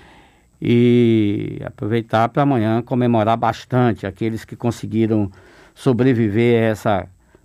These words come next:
pandemia trágica que assolou o mundo inteiro.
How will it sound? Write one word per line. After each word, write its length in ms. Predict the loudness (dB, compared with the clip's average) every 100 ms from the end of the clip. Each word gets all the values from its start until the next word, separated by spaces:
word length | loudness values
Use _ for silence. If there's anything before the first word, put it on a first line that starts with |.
| _
pandemia 680 | 0 2 2 2 2 0 -2 -2
trágica 540 | 0 0 -2 -6 -10
que 280 | -6 -4 -2
assolou 640 | -4 -4 -2 0 0 0
o 40 | 0
mundo 260 | 0 0
inteiro. 420 | -4 -6 -8 -10